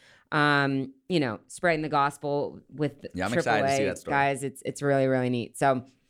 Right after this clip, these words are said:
Speaker 1: good trip out there. We have some other great stories with some former football players.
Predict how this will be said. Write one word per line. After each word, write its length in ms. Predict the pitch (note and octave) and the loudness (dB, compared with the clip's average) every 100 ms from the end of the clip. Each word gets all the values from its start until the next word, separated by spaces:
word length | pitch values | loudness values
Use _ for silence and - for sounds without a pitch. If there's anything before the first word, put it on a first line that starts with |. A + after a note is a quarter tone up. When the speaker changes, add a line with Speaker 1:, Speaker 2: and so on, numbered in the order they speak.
| _ _ _ F3 | _ _ _ 0
Speaker 1:
good 200 | F3 F3 | 0 0
trip 260 | - E3 D#3+ | 0 -2 2
out 220 | D3+ D3 | 0 0
there. 160 | D3 D3 | 0 0
We 80 | D3 | 0
have 100 | C3+ | -2
some 140 | D3+ | -2
other 160 | C#3+ C#3+ | -2 -2
great 260 | D3 C#3 | -2 -4
stories 460 | - D3 C#3+ C#3+ C3+ | 0 2 4 2 0
with 180 | C#3 C3+ | -2 -2
some 180 | D3 B2+ | -4 -2
former 340 | D3+ C#3+ C3+ | -2 0 0
football 340 | D3 C3+ C3+ C3 | -2 0 2 0
players. 440 | C#3+ C3 C3+ C3 | 0 0 0 -4